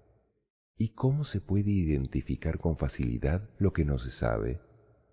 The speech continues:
Es todo aquello que representa una dificultad y arrebata la paz. A esto es a lo que se llama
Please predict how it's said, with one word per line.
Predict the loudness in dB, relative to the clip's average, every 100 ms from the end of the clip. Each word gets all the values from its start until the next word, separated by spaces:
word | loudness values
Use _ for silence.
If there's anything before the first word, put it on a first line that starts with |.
| _ _ _ _ _ _
Es | 2 2 -4 -8
todo | 0 0 2 0
aquello | 0 0 0 2 -2
que | -2
representa | 0 0 -2 -4 0 0 0 0
una | 0 0
dificultad | 0 -2 -2 -4 0 2 2 -4 -18 -20 2
y | 4
arrebata | 6 4 4 4 2 2
la | 0 2
paz. | 2 0 -2 -10 -20 -20 _ _ _ _ _ _ _ _ 0
A | 4
esto | 6 4 0 2
es | 2 2
a |
lo | 0
que | 0 0
se | 2
llama | 2 0 0 -4 -6